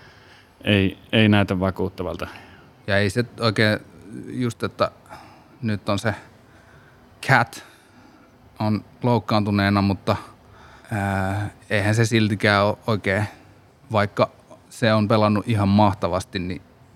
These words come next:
Speaker 2: ei ne, ei ne voitot ole tullut oikein tarpeeksi, tarpeeksi usein, että jotain ehkä vähän dramaattisempaakin niiden kandeissa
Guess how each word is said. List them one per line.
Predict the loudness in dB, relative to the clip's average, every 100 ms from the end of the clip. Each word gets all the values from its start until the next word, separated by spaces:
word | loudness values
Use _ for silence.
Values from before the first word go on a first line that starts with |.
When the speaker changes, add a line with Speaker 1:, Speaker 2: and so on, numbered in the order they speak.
| -10
Speaker 2:
ei | -4 -2
ne, | 0
ei | 2 2
ne | 4
voitot | 4 4 2 -2
ole | -2
tullut | -2 0 0
oikein | -2 -2 -4 -4 -8 -6
tarpeeksi, | -4 -4 -6 -6 -16 _ _ -20 -20 _
tarpeeksi | -8 -8 -4 -6 -8 -4
usein, | -4 -2 -4 -4 -8
että | -12 -16 -16 -18 -20 -20 -20 -20 -20 -20 -20 -20 -20 -20 -20 -20 -20 -6
jotain | 0 2 2 2 2
ehkä | 2 0 -4 -6 -18 -18 -16 -16 -18 -4
vähän | 0 2 4
dramaattisempaakin | 4 4 2 -2 -6 -4 -4 -4 -2
niiden | -2 -4 -4
kandeissa | -4 -4 -4 -8 -12